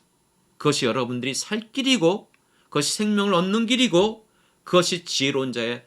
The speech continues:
모습인 줄 믿습니다. 부탁드리겠습니다. 여러분들 꼭 기억하시고 여러분들의 인생 가운데 이런 일들이 일어나지 않도록 여러분의 마음을 지키라고 그랬어요.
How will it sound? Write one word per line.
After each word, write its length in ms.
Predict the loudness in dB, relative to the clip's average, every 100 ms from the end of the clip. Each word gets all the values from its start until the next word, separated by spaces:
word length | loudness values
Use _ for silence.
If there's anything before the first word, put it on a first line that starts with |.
| _ _ _ -10
모습인 420 | -8 -8 -8 -10
줄 120 | -10
믿습니다. 580 | -10 -8 -8 -8 -10 -16 _ _ _ _ _
부탁드리겠습니다. 1300 | -2 -2 _ -8 -8 -10 -10 -10 -10 -10 -12 -14 -18 _ _ _ -14
여러분들 360 | -12 -12 -14 -14 _
꼭 560 | -2 0 -4 -10 -18
기억하시고 880 | _ -8 -6 -8 -10 -8 -6 -6 -8 _ _ _
여러분들의 760 | -8 -4 -4 -4 -6 -4 -6 -6
인생 440 | -6 -4 -6 -10 -12
가운데 640 | -8 -8 -2 0 -2 -4 _ _ _
이런 280 | -2 0 2
일들이 380 | 0 0 0 2
일어나지 400 | 2 2 4 4
않도록 480 | 2 2 -2 -2 _ _ _ _ _ _ _ _ -2
여러분의 380 | 0 2 0
마음을 520 | 0 2 2 2 -4 -8
지키라고 440 | -12 -12 -12 -12
그랬어요. 280 | -12 -16